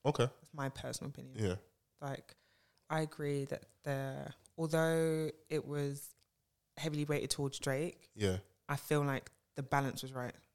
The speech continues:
Speaker 1: Yeah.
Speaker 2: 'Cause anymore, like, yeah, it's not really, like, as much as their styles go together,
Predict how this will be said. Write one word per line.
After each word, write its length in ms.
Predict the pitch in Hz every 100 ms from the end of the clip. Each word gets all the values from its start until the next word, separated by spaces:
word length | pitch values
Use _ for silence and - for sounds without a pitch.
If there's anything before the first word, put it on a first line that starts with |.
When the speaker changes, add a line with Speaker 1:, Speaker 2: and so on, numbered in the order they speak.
| _
Speaker 1:
Yeah. 180 | 104 95 92 _
Speaker 2:
'Cause 120 | - -
anymore, 640 | 160 170 160 147 135 139 - _ _ _ _ _ _ _ _ _ _ _ -
like, 320 | 147 139 - - _ _ _ _ _ _ _ _ -
yeah, 200 | 190 175
it's 120 | -
not 160 | 226
really, 440 | - 202 180 170 160 _ _ _ _ _ - - - - - _
like, 200 | 175 165
as 100 | -
much 200 | 180 170
as 100 | 226
their 140 | 208 185
styles 320 | - 165 160
go 140 | 160
together, 520 | 156 - 147 147 156